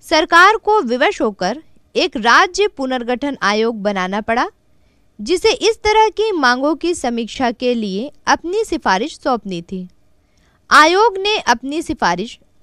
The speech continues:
उन्नीस सौ पचपन में दी और उनको मोटे तौर पर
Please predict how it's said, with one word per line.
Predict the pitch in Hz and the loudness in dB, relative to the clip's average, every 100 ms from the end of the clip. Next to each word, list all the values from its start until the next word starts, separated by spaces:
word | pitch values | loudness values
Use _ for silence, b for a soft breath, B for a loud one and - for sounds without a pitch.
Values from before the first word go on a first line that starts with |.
| - | -6
उन्नीस | 320 359 453 440 | -4 -2 -2 0
सौ | 427 440 | 0 2
पचपन | 285 277 - 294 | 0 -2 -2 -4
में | 311 320 | -2 -6
दी | 269 403 523 _ _ _ _ _ | -4 -4 -6 _ _ _ _ _
और | - 381 440 | 4 4 4
उनको | 427 381 440 440 | 0 0 2 4
मोटे | 269 269 294 403 | 2 0 0 0
तौर | 440 330 254 | 0 2 2
पर | 240 269 381 | 2 0 -2